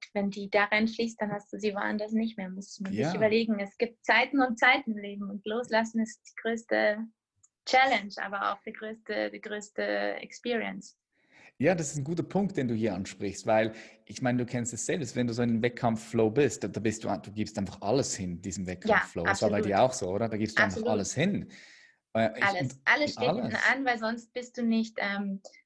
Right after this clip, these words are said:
Speaker 1: sonst bist du ja nicht vorne mit dabei oder dann,
Speaker 2: Ja.
Speaker 1: wenn du ein Sportler bist, dann bist du hundertfünfzig Prozent dabei und, und das braucht aber einfach auch, ähm, alle Energie, die du hast und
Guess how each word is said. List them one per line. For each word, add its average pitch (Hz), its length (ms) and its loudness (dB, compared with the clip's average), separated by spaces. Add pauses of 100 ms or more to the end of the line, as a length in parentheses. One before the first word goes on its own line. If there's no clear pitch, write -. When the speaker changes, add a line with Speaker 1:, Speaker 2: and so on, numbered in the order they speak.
(200)
Speaker 1:
sonst 220 160 -2
bist 247 220 0
du 220 40 0
ja 214 60 2
nicht 220 220 -2
vorne 214 260 2
mit 208 240 -4
dabei 220 280 4
oder 196 120 0
dann, 196 320 -2 (140)
Speaker 2:
Ja. 196 360 0 (140)
Speaker 1:
wenn 226 180 6
du 220 80 6
ein 214 80 4
Sportler 226 340 2
bist, 214 260 -4
dann 202 240 -6
bist - 240 -8
du 208 120 -10 (320)
hundertfünfzig 254 1160 -2
Prozent 226 540 0 (320)
dabei 202 540 4
und, 202 360 -4 (1160)
und 233 180 4
das 226 140 0
braucht 220 340 2
aber 214 160 2
einfach - 380 -4
auch, - 340 -2
ähm, 196 480 -2
alle 208 200 2
Energie, 208 360 -2
die 226 100 0
du 196 160 -4
hast 214 260 -4
und 196 140 -4